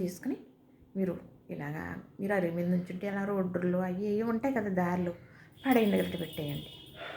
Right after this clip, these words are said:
అంతే, ఏమీ ఉండదు. అంతే, చక్కగా అక్కడతోటి మీకు మరణం నుంచి ఏ కలత ఉండదు. ఒకవేళ ఏమన్నా అనిపించింది అనుకోండి, ఇలా మూడు రోజులు చేయండి, ఇంక అసలే ఏమీ ఉండదు,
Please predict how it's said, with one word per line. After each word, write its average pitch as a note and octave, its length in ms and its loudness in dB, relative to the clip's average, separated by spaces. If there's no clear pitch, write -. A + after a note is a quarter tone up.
అంతే, - 260 6
ఏమీ D4 280 10
ఉండదు. F#3 260 0
అంతే, G3 240 2
చక్కగా B3 400 4
అక్కడతోటి G#3 500 0
మీకు C4+ 180 2
మరణం G#3 480 6
నుంచి A3+ 240 6
ఏ A#3+ 80 10
కలత A3+ 260 0
ఉండదు. F3 280 -2
ఒకవేళ A#3+ 320 2
ఏమన్నా A3+ 320 6
అనిపించింది C4+ 600 8
అనుకోండి, G#3+ 460 4
ఇలా C#4+ 240 8
మూడు D4+ 260 10
రోజులు G#3+ 360 6
చేయండి, F#3 400 6
ఇంక C#4+ 120 6
అసలే G#3 320 6
ఏమీ A3 200 8
ఉండదు, - 280 -4